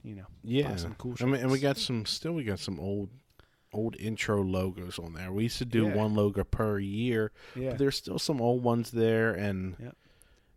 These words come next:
Speaker 2: and some other different things. Not if, if you don't fancy the A O C logo, that's fine. There's other,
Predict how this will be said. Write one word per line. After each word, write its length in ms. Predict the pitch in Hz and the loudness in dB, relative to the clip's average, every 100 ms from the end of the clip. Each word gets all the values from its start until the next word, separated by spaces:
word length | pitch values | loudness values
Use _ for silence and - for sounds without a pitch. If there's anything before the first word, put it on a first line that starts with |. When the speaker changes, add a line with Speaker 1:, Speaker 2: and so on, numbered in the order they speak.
| _ | _
Speaker 2:
and 180 | 101 98 | -8 -6
some 220 | - 101 | -4 -2
other 260 | 90 101 95 | 0 0 -2
different 400 | 92 95 95 - | -4 -4 -6 -4
things. 320 | 90 85 - | -6 -6 -4
Not 220 | 92 87 - | -4 -4 -8
if, 200 | 98 - | -12 -10
if 160 | 92 | -6
you 80 | 101 | -2
don't 200 | 95 - | -2 -4
fancy 440 | - 113 107 - 104 | -6 -2 -2 -4 -4
the 220 | 101 98 | -2 -2
A 200 | 90 98 | 0 0
O 120 | 87 95 | 0 -4
C 240 | - 101 | -4 -4
logo, 420 | 95 92 104 107 | -2 -2 -2 -4
that's 240 | 98 92 - | -4 -6 -8
fine. 320 | - 98 104 | -6 -4 -4
There's 200 | 101 - - | -4 -8 -8
other, 400 | 101 98 92 | -4 -4 -4